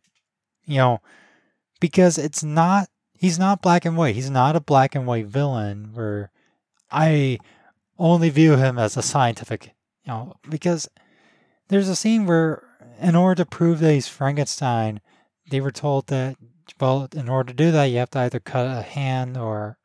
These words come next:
a leg, and if it grows back, he's Frankenstein. And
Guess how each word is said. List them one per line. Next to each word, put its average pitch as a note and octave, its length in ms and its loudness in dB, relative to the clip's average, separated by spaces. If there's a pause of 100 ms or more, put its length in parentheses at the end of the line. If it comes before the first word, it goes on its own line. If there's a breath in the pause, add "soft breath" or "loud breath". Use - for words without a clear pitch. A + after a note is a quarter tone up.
a A#2+ 80 -8
leg, C3 600 -2
and A#2+ 100 -8
if A2+ 100 -14
it B2 60 -10
grows B2+ 220 -2
back, C#3 300 -2
he's A#2+ 140 -2
Frankenstein. C#3+ 760 -10 (1080 soft breath)
And C3 600 -6